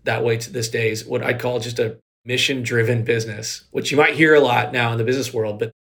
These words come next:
our mission at Oil Stop is to serve people humbly with excellence and with a servant's heart. And that's what got Larry out of bed every day. And so number one for him was to see that he wanted that to be preserved.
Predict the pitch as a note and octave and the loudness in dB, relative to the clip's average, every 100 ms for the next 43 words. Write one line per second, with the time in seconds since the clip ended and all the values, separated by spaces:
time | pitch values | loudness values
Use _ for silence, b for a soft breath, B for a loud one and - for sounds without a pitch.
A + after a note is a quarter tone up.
0 | _ C#3+ D3+ D3+ D3 C#3+ C3 B2 B2 B2 | _ 2 6 6 6 4 2 0 0 0
1 | A#2 A2+ A2+ - A2 - B2+ C3 B2+ - | 0 0 -4 -4 -4 -2 0 0 -2 -6
2 | B2 A#2+ A#2 A#2+ - B2+ B2+ B2 B2+ B2+ | -8 -4 -4 -4 -4 -8 -4 -2 -2 -4
3 | B2 A2+ A2+ - A#2 - B2+ B2+ B2+ - | -6 -6 -6 -6 -4 -2 -2 -4 -6 -8
4 | - A#2+ A2+ A#2 A2 A#2+ A2+ A2 - A#2 | -10 -4 0 0 0 -2 -2 -4 -6 -4
5 | A2 G#2+ - b b b b _ B2 A2 | -4 -6 -14 b b b b _ 0 4
6 | A2 - - C3+ - C#3 - - - A2 | 4 2 2 2 4 4 4 -4 -4 -2
7 | - A#2 A#2+ A2+ G#2+ G#2+ A2+ A2+ G#2+ A2 | 2 4 4 4 2 0 2 2 0 -2
8 | G#2 - G#2 - - - A#2 - A#2 A2 | -6 -4 -4 -6 -8 -8 -6 0 4 4
9 | - - _ B2+ C#3+ D#3+ C3 C3 B2 A#2 | 2 -8 _ -2 2 6 4 2 0 -2
10 | A2+ A2+ A2 A2+ A2 A2+ - A#2 A2+ G#2+ | 0 0 -2 -2 -2 -4 -4 -2 2 2
11 | G#2 G#2+ - b b b b b E3 E3+ | 2 -4 -10 b b b b b 0 4
12 | D3 C3+ B2 A2 A#2 A#2+ A#2+ - A2+ A2 | 6 6 2 0 2 2 -2 -6 -8 -6
13 | A2 - A2+ A2 G#2 - - | -8 -2 0 0 -2 -6 -12